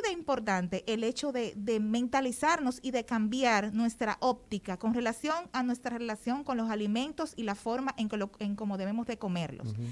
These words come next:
Speaker 1: El, el oyente decía, "Yo bajo de peso y vuelvo y subo".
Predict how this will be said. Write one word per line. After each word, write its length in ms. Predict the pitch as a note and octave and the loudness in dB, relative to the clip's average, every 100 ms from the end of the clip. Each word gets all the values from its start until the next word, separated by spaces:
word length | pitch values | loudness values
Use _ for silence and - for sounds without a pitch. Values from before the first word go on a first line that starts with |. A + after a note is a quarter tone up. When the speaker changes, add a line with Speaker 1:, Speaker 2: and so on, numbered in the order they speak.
| - - | -10 -8
Speaker 1:
El, 260 | - C4 C4 | -2 -2 0
el 160 | B3+ C4 | 0 2
oyente 320 | B3+ C#4 D#4+ | 2 0 -2
decía, 400 | E4 D4+ A3+ F3 - - - | -2 -2 0 -2 -4 -16 -8
"Yo 200 | G3+ B3+ | -2 2
bajo 220 | D4+ E4 | 4 4
de 80 | E4+ | 2
peso 260 | E4 E4 D#4+ | 2 0 2
y 20 | |
vuelvo 260 | A3+ A3+ A#3+ | 2 2 0
y 20 | |
subo". 400 | - F#3+ D3+ D3 | -2 -2 -2 -8